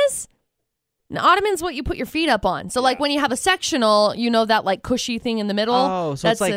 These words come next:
Speaker 1: a
Speaker 3: where you put your coffee table usually.
Speaker 1: Yeah, you could put
Speaker 2: Yeah.
Speaker 1: a coffee table or you could
Speaker 2: Yeah.
Speaker 1: put an ottoman there. Right.
Speaker 2: But if you know anybody that has one, they freak out when you just sit on the ottoman.
Speaker 3: Why?
Speaker 2: I don't know. That's why a chair ottoman is a genius
Speaker 3: I mean,
Speaker 2: invention.
Speaker 3: as long as it's not the hood of my car, I don't care.
Speaker 2: Oh, jeez.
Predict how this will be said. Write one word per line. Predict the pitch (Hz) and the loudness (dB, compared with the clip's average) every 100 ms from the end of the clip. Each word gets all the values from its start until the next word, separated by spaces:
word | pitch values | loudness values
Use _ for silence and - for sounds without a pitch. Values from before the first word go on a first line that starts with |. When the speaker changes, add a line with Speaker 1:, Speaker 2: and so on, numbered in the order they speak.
| 196 | -6
Speaker 1:
a | - | -10
Speaker 3:
where | 147 165 | -6 -4
you | 160 | -4
put | 139 156 | -6 -8
your | 120 | -8
coffee | - 185 180 147 | -6 -4 -4 -6
table | - 123 107 110 | -8 -8 -6 -8
usually. | 113 104 104 101 | -10 -12 -14 -12
Speaker 1:
Yeah, | 240 320 247 | -4 -2 -2
you | 208 226 | -4 -10
could | |
put | 240 | -6
Speaker 2:
Yeah. | 285 | -4
Speaker 1:
a | |
coffee | 302 302 302 | 2 2 0
table | 311 285 277 | -4 -4 -2
or | |
you | 240 | -4
could | 208 | -4
Speaker 2:
Yeah. | 202 | -2
Speaker 1:
put | 208 | -2
an | 202 | 0
ottoman | 185 165 139 92 | -2 -2 -6 -10
there. | 58 - - | -12 -14 -10
Right. | 170 - _ | -10 -10 _
Speaker 2:
But | 147 | -8
if | 147 | -6
you | 151 | -4
know | 175 175 180 | -2 0 0
anybody | 185 170 165 | -2 -2 -2
that | 151 143 | -2 -6
has | 143 175 170 135 | -2 0 -2 -4
one, | 135 127 120 | -6 -6 -4
they | 135 | -6
freak | - 160 151 | -4 -6 -2
out | 151 147 | -2 -2
when | 143 | -8
you | 139 | -12
just | - 147 151 - | -8 -2 -2 -2
sit | - 139 | -8 -6
on | 135 | -6
the | 120 | -8
ottoman. | 120 120 110 92 82 _ _ | -6 -6 -6 -14 -20 _ _
Speaker 3:
Why? | 120 139 123 98 101 _ _ _ | -18 -18 -18 -20 -20 _ _ _
Speaker 2:
I | - 156 | -6 -4
don't | 160 165 170 165 | -2 -2 -2 -4
know. | 160 160 196 127 90 85 _ _ _ - | -4 -2 0 -2 -8 -18 _ _ _ -6
That's | 151 156 | -4 -2
why | 165 165 | 0 0
a | 151 | 0
chair | - 190 160 | 0 0 0
ottoman | 180 220 214 160 147 | 2 2 2 0 0
is | 156 151 | -2 -4
a | 160 | -6
genius | - 165 165 160 165 | -4 -4 -2 -4 -4
Speaker 3:
I | |
mean, | 143 | 0
Speaker 2:
invention. | 202 156 139 160 | 0 0 0 -2
Speaker 3:
as | 156 160 | -4 -2
long | 190 208 | -2 0
as | 214 | -2
it's | 202 | -2
not | 220 208 | -4 -4
the | 165 | -4
hood | 202 | -2
of | 214 | -2
my | 175 | -2
car, | - 208 262 214 170 | -2 -2 0 0 0
I | 185 | -2
don't | 220 170 | -6 -4
care. | 226 240 214 107 | -4 -4 -8 -12
Speaker 2:
Oh, | - | -18
jeez. | - - 160 170 - | -20 -20 -20 -20 -20